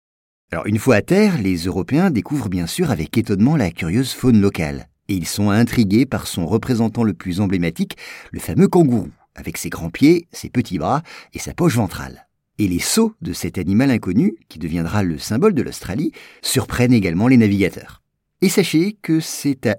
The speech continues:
eux que l'on doit le nom de ce célèbre animal. Alors pourquoi l'ont-ils appelé kangourou ? Si l'on en croit la plaisante histoire qu'on raconte volontiers à ce sujet, ce nom viendrait d'un quiproquo. Oui, descendu de son bateau,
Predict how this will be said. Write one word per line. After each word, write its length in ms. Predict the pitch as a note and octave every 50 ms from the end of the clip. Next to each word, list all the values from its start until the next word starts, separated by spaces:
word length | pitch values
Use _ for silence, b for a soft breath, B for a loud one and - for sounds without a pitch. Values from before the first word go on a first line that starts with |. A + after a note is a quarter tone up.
| - -
eux 220 | E3+ - C4 - - -
que 100 | - C#3
l'on 180 | A#2+ A2 G#2
doit 180 | G2 A2+ D3 E3+
le 140 | C3+ G#2 G2
nom 280 | F#2+ F#2+ G#2 C3 E3+ E3
de 200 | A2 G#2+ A#2 C3
ce 200 | - - A#2 A2
célèbre 380 | - - F#2 E2+ A#2 A#2 G#2+
animal. 540 | A2+ A2 G2 F2 D#2 C#2+ C#2+ D2 - - _ _ _ _ _ _ -
Alors 160 | G2 E2+ -
pourquoi 380 | - - C#3 A#2 - - A3 B3
l'ont-ils 320 | G#3+ C#3+ G#2 - - G2+
appelé 220 | D#2+ D#2 - G3 G3+
kangourou ? 420 | - F3 D#3+ B2+ G#2+ F#2 - - - - _ _ _ _ _ _ _ _ _ _
Si 160 | - - - D#3+
l'on 100 | E3 D#3+
en 100 | D3 C#3+
croit 220 | - - F3+ G3
la 240 | E3+ C3+ A#2 A2 G#2
plaisante 580 | - _ - C3+ D3 C3 B2+ D#3+ F#3+ G3 - -
histoire 460 | A#2+ G#2+ - C3+ D#3 F#3+ A3+ A3+ G#3+
qu'on 120 | - A#2 F#2
raconte 380 | F#2 F#2 - - B2+ A#3+ G#3+
volontiers 400 | F#2+ G#2 A2+ A2+ A#2 G#2+ - F#3
à 60 | F3+ -
ce 120 | - G2
sujet, 560 | F#2 - - G2+ F2+ G#2 D#3 F#3+ G#3 - - _
ce 240 | - - - - C#3
nom 140 | C3+ F#3 G#3
viendrait 360 | F#3 C#3+ C#3 A#2+ A#2+ C#3 G3
d'un 160 | D3+ C3+ A#2
quiproquo. 640 | G#2+ - - B2+ - - G2+ - - F2+ E2+ E2 - - _ _ _ _ _ _ _ -
Oui, 100 | B2 - -
descendu 480 | A#2 C#3+ G#3 G#3+ - E3+ C#3 D#3+ G#3
de 40 | A3
son 140 | - - -
bateau, 420 | G#3+ F#3+ F3+ F3 - F3+ E4 C4